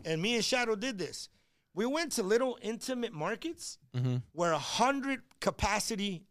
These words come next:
Speaker 1: venues
Speaker 2: Mm-hmm.
Speaker 1: and charged them a hundred dollars
Speaker 2: To get in?
Speaker 1: to get in. But they took pictures. We sat down with them. We, you know, we signed their albums, uh, up and close meeting. And guess what? They all sold out.
Speaker 2: That's hard.
Speaker 1: So you keep the equity,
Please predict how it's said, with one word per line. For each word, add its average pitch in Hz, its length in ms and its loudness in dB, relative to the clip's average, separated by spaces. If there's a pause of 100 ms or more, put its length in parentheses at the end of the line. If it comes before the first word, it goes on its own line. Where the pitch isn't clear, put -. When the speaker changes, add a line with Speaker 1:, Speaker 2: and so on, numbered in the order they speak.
Speaker 1:
venues 165 560 0 (360)
Speaker 2:
Mm-hmm. 123 140 0
Speaker 1:
and - 140 0
charged 196 320 4
them 180 140 -2
a 165 60 -4
hundred 160 380 -6
dollars 165 480 -2 (220)
Speaker 2:
To - 100 -18
get 123 140 2
in? 160 160 2
Speaker 1:
to 170 160 -2
get 170 220 2
in. 202 240 2 (320)
But 247 340 0
they 147 100 -2
took 131 320 -8
pictures. 226 480 0
We 165 100 0
sat 135 300 0
down 226 240 4
with 220 100 2
them. 220 180 0 (300)
We, 160 120 -4
you 185 120 0
know, 190 80 4
we 160 140 0
signed 185 340 2
their 139 160 2
albums, 220 680 2
uh, 143 240 -2
up 196 220 2
and 196 100 -2
close 202 300 0
meeting. 190 320 -2
And 151 140 -8
guess 170 200 -6
what? 185 200 -6
They 143 120 -8
all 147 160 -6
sold 147 300 -8
out. 151 240 -8 (840)
Speaker 2:
That's - 140 -20
hard. 123 280 -6 (1160)
Speaker 1:
So 175 340 4 (140)
you 170 180 4
keep - 320 2
the - 180 0
equity, 156 540 2